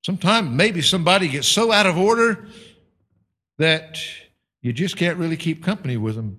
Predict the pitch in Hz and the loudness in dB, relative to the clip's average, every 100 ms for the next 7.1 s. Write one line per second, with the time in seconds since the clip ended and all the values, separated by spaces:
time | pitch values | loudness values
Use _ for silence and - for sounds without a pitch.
0 | - 135 196 175 160 226 254 190 123 85 | -6 -4 -2 -4 -2 -2 0 -2 -6 -12
1 | - _ _ _ _ _ _ _ _ _ | -20 _ _ _ _ _ _ _ _ _
2 | _ 151 139 165 160 147 123 - 120 196 | _ -4 0 2 2 0 -4 -2 -2 -2
3 | 202 170 180 147 147 110 113 208 104 95 | -2 -2 0 0 -2 -2 -4 -4 -8 -16
4 | - _ _ _ _ _ _ _ _ _ | -20 _ _ _ _ _ _ _ _ _
5 | 131 107 131 185 180 - 101 80 - - | -4 -2 0 2 0 -2 -4 -6 -12 -20
6 | - _ _ _ - 110 104 127 156 - | -20 _ _ _ -8 -6 -2 -2 -2 -6
7 | - | -16